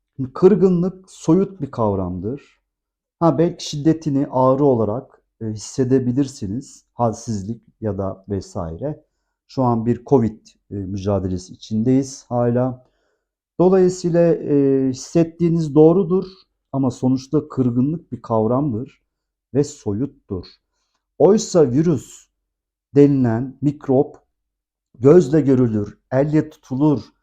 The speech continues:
bir canlı değildir. Ama boşlukta, yani atmosferde, yer kapladığı için, yani hacmi belki de sıfır nokta sıfır,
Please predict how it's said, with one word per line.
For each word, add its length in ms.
bir 340
canlı 520
değildir. 680
Ama 360
boşlukta, 840
yani 300
atmosferde, 1080
yer 320
kapladığı 580
için, 480
yani 280
hacmi 960
belki 520
de 200
sıfır 540
nokta 920
sıfır, 760